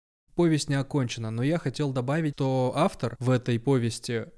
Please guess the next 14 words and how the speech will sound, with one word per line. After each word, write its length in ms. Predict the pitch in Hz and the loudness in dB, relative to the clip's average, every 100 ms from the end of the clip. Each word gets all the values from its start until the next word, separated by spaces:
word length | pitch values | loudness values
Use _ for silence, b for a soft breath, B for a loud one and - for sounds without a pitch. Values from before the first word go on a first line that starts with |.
| - _ | -20 _
даёт 420 | 139 123 123 170 - | -2 0 2 2 0
как 240 | 156 143 | -2 2
бы 100 | 139 | 2
высказаться, 840 | 127 143 139 127 123 135 127 123 - | 2 0 0 -2 0 0 0 -2 -4
наверное, 600 | 127 127 147 139 131 120 | 0 2 2 2 0 0
всем 280 | - 143 143 | 0 0 0
социальным 520 | 131 - 131 123 120 | -2 0 0 0 0
группам 320 | 143 - 120 | -2 -2 -4
того 240 | 120 120 | -2 -2
времени, 480 | 117 117 113 107 110 - _ | 0 -2 -4 -6 -10 -14 _
потому 380 | 123 120 127 131 | -2 0 0 0
что 600 | - - 123 120 120 - | -2 -2 0 0 -2 -4
у 600 | - 127 127 123 120 117 - | -4 0 2 2 0 -2 -4
семьи 720 | - 131 135 139 135 117 135 | -2 2 2 2 0 -2 -6